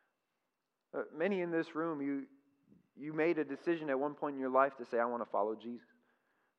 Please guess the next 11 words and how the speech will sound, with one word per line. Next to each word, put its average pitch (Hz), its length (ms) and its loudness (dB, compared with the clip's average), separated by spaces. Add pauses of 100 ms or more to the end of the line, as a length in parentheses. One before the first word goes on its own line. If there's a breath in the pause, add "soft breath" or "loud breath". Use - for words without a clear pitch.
(760)
Some 151 160 0
of 139 100 -6
you 143 80 -4
here 147 180 0
this 135 160 -8
morning 139 280 -4
haven't, 127 280 0
and 104 160 -10
that, 139 140 -6 (100)
that's 123 160 -8
great. 127 300 -2